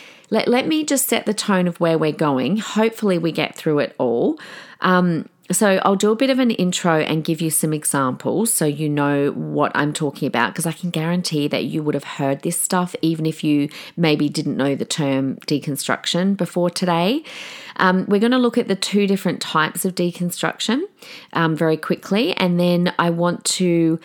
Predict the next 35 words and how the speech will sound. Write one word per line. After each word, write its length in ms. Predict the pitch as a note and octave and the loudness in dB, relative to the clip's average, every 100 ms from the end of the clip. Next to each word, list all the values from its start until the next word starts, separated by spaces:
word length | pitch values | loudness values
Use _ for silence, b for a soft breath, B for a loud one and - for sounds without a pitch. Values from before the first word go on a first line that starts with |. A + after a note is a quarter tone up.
| B B | B B
look 200 | G3 G#3 | -2 2
at 80 | B3 | 0
the 80 | A#3 | 2
difference 440 | G#3 G3+ G3 - | 0 0 -2 -2
between 760 | - F3+ - E3+ D#3+ D#3 D#3 - | -4 -4 0 0 2 0 -2 -6
questioning 540 | - F#3 F#3+ - F3 D3+ | -2 0 0 0 0 0
our 100 | D3 | -2
faith 360 | - C#3 C#3 - | 0 0 0 -2
and 160 | C#3+ | -2
deconstructing 760 | C#3 D3 D3+ C#3+ D3 - D3 C#3 | 0 -2 -2 -2 -2 -2 -4 -4
our 60 | C3+ | -4
faith, 380 | - B2+ F3+ | -2 -2 -2
because 220 | E3+ F3 - | -2 -4 0
there's 240 | D#3+ D3 | 0 0
a 80 | D#3 | -4
really 280 | D3+ E3+ D#3+ | 0 0 0
big 220 | D3+ D3 | -2 -4
difference. 560 | - - F#3+ C#4+ - - B B B B - | -6 -4 -2 -2 -6 -12 B B B B 2
Then 180 | A#3+ | 4
we're 120 | C4+ D4 | 4 2
going 280 | B3 A#3 A3+ | 2 2 2
to 160 | G#3+ | 0
look 300 | G3 G3 - _ | 2 0 -2 _
at, 380 | F3+ E3 - - - | 0 0 0 -6 -2
uh, 200 | E3 D3+ | 0 2
a 60 | E3+ | 0
definition 640 | E3+ F#3 F#3 D#3 D3+ D#3 | 0 0 0 0 0 -2
of 220 | D3+ D#3+ F3 | -2 -4 -2
what 240 | F3+ - | -4 -2
deconstruction 760 | E3+ D3+ D#3+ - - - C#3+ - | -4 -2 -6 -4 -4 -2 -6 -4
is 380 | B2 B2+ G#3+ - | -2 0 0 -2
to 80 | E3 | -4
help 280 | D3 C#3 - | -4 -4 -2
you 100 | C#3+ | -2
understand 760 | C#3 D3 - - D3+ C#3+ C#3 | -2 -4 -6 -4 -2 0 -2